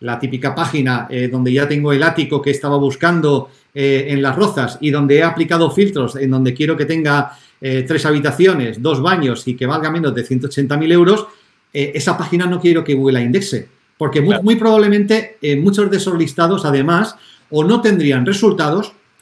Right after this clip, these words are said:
Speaker 1: o tendrían muy poquitos, con lo cual serían thin content. Como no quiero que Google llegue a, a indexar esos resultados, dejo que el usuario sí que tenga un medio de consulta de esa página y que pueda llegar a ella,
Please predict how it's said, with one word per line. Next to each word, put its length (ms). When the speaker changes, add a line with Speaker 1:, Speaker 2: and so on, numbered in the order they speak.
Speaker 1:
o 120
tendrían 400
muy 140
poquitos, 520
con 140
lo 80
cual 180
serían 340
thin 180
content. 420
Como 240
no 120
quiero 360
que 120
Google 260
llegue 260
a, 180
a 80
indexar 400
esos 220
resultados, 580
dejo 360
que 200
el 80
usuario 540
sí 160
que 100
tenga 300
un 220
medio 480
de 220
consulta 720
de 140
esa 220
página 320
y 60
que 100
pueda 220
llegar 240
a 100
ella, 300